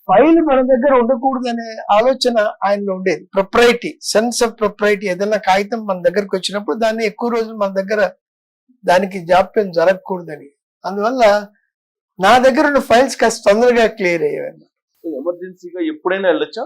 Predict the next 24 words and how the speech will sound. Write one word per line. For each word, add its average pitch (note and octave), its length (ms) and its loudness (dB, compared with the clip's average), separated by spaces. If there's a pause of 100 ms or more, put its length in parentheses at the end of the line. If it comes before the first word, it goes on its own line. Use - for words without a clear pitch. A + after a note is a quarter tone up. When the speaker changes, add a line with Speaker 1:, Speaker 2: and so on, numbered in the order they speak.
Speaker 1:
ఎప్పుడైనా C#4+ 460 0
వెళ్ళొచ్చు. G3+ 600 0
ఫోన్ D4+ 280 4
చేసిన C4+ 320 -2
ప్రతిసారి B3+ 520 2 (100)
రమ్మన్నారు. A#3+ 380 4
ఒకటే A#3+ 320 4
రోజున, C4 540 0 (640)
"నాకు G3+ 180 2
ఇవాళ A3 200 6
మధ్యాహ్నం A3 500 4
పని G3+ 220 2
ఉంది, A#3 200 -4
నేను G3 540 -2
ఇవాళ F#3 240 0
ఫైల్ G3 340 0
చూడలేను, G#3 340 -4
కానీ C#4+ 420 4
రేపు A3+ 120 2
పొద్దున A#3 320 2
మళ్ళీ B3+ 240 6
ఐదింటికి A#3+ 380 4
రమ్మన్నారు." F3+ 720 -2
కాబట్టి D4 680 0